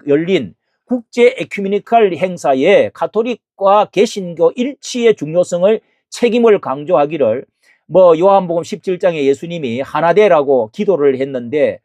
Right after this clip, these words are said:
그것이 아직 그 기도가, 어, 응답되지 않고 있다 이러면서요, 이십오억 명이나 되는, 어, 주님을 고백하고 있는데 우리가 갈라져,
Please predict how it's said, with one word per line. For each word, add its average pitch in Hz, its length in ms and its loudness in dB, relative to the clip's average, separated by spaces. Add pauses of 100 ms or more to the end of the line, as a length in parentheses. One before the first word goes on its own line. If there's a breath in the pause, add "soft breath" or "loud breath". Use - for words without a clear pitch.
(260)
그것이 185 600 0 (200)
아직 143 320 -6
그 139 180 0
기도가, 139 440 -2 (320)
어, 131 300 0
응답되지 156 460 2
않고 151 260 -6
있다 117 760 0
이러면서요, 147 880 0
이십오억 160 720 0
명이나 202 360 0
되는, 139 400 -2 (500)
어, 120 380 -2
주님을 175 440 2
고백하고 147 540 2
있는데 131 920 0 (260)
우리가 143 300 0
갈라져, 147 580 0